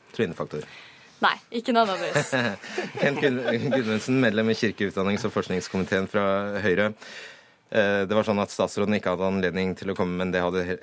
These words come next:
Speaker 1: heldigvis, eh, du. Og, eh, forklar oss, hva er det,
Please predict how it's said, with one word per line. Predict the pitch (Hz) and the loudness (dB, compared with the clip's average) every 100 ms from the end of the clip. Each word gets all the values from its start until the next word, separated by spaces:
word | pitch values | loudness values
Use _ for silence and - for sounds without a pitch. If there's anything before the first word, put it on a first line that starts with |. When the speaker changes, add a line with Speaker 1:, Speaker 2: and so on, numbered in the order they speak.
| 87 | -2
Speaker 1:
heldigvis, | 92 90 107 - | -2 0 -2 0
eh, | 120 110 | 2 2
du. | 104 143 156 | 2 2 2
Og, | 127 123 127 127 131 | 4 4 6 4 2
eh, | 143 120 113 104 110 104 110 110 113 104 | -4 -10 -12 -14 -14 -12 -10 -8 -10 -8
forklar | - 151 131 127 | -2 2 4 4
oss, | 131 | 2
hva | 120 151 147 | 2 4 4
er | 143 143 135 | 4 0 0
det, | 135 | 0